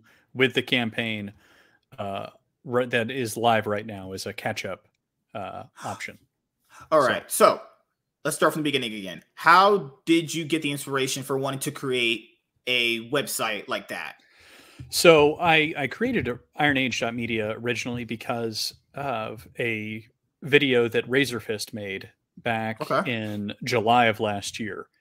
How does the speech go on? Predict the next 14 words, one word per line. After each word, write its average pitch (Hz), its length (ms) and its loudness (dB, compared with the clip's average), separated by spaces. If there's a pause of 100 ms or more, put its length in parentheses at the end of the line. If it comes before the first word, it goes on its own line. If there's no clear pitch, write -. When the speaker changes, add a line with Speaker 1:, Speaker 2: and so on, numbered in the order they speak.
(120)
Speaker 1:
He 117 320 2
Speaker 2:
Mm-hmm. 107 120 -2
Speaker 1:
had 113 440 -2 (160)
a, 104 500 -2 (680)
um, 113 460 -10 (760)
uh, 104 260 -10 (1000)
eh, 170 140 -14 (800)
I 143 100 -10
can't 170 260 -2
remember 139 240 0
the 120 120 -2
title 120 600 0
of 123 300 0 (140)
the, 104 640 -8